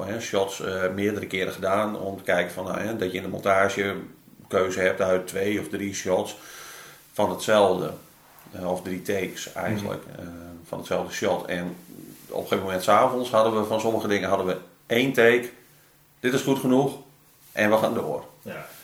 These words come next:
Speaker 2: Ja, daar kom ik straks nog op terug, maar,
Speaker 1: Oké,
Speaker 2: eh,
Speaker 1: dan, <laughs> dan
Speaker 2: voor,
Speaker 1: hou ik
Speaker 2: voor
Speaker 1: erover.
Speaker 2: dat filmpje, maar ja, het is net of dan het tempo en het, nee, kom ik straks op terug.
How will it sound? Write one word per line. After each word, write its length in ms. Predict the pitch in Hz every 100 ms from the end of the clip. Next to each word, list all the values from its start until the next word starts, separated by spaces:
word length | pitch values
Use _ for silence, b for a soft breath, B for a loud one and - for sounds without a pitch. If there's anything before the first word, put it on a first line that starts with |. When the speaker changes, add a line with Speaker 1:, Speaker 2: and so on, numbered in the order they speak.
| -
Speaker 2:
Ja, 120 | 98
daar 100 | 107
kom 180 | 120 113
ik 80 | 110
straks 300 | - 107 110
nog 140 | 92
op 140 | 87
terug, 280 | - 98 113
maar, 380 | - 98 92 - 110
Speaker 1:
Oké, 140 | 107
Speaker 2:
eh, 180 | 90 95
Speaker 1:
dan, 200 | 98 101 -
<laughs> 80 | -
dan 80 | 123
Speaker 2:
voor, 140 | 110
Speaker 1:
hou 140 | 113 117
ik 60 |
Speaker 2:
voor 60 | 127
Speaker 1:
erover. 240 | 117 113 123
Speaker 2:
dat 80 |
filmpje, 260 | 113 101 101
maar 360 | 101 95 98 101 B B B B
ja, 100 | 104
het 220 | 101 -
is 120 | 117 123
net 160 | 113
of 80 | 107
dan 180 | 113 110
het 120 | 104
tempo 420 | 117 113 104 98
en 60 | 95
het, 160 | 92 - _ _ _ _ _ _ _ _ -
nee, 180 | 98
kom 120 | - 90
ik 80 |
straks 280 | - 85 -
op 120 | -
terug. 160 | -